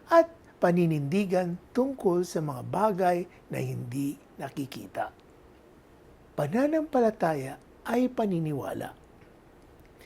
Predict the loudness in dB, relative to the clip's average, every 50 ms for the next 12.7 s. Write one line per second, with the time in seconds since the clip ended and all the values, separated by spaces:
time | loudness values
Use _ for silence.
0 | -20 -20 -20 -20 -18 -14 -12 -12 -8 -6 -4 -2 2 2 2 4 4 4 6 6
1 | 4 2 2 -2 -8 -20 -20 -20 -20 -8 0 2 4 4 4 4 2 0 -4 -12
2 | -20 -20 -20 -20 -20 -14 -10 -10 -8 -6 -4 -2 -2 0 2 2 2 4 4 2
3 | 0 0 0 0 0 -2 -2 -4 -4 -8 -12 -6 -2 0 2 2 2 0 -2 -2
4 | -4 -4 -4 -2 0 0 0 0 -2 -2 -4 -4 -4 -4 -6 -6 -6 -6 -8 -8
5 | -8 -12 -16 -20 -20 -20 -20 -18 -8 -6 -6 -4 -2 0 0 0 2 0 0 0
6 | -2 -4 -2 0 0 2 2 2 0 -2 -4 -6 -8 -12 -16 -18 -20 -20 -20 -10
7 | -8 -8 -4 -2 -2 0 0 0 0 0 -2 -4 -6 -6 -8 -10 -6 -4 -6 -6
8 | -4 -8 -12 -12 -12 -12 -12 -10 -8 -6 -4 -4 -4 -6 -8 -10 -16 -20 -20 -20
9 | -20 -20 -20 -20 -20 -20 -20 -20 -20 -20 -20 -20 -20 -20 -20 -20 -20 -20 -20 -20
10 | -20 -20 -20 -20 -20 -20 -20 -20 -20 -20 -20 -2 2 4 4 6 6 6 6 6
11 | 6 6 4 2 2 4 4 6 6 8 6 6 4 0 -2 -4 -4 -2 2 4
12 | 4 4 4 2 -2 -4 -4 -4 -6 -6 -8 -8 -10 -10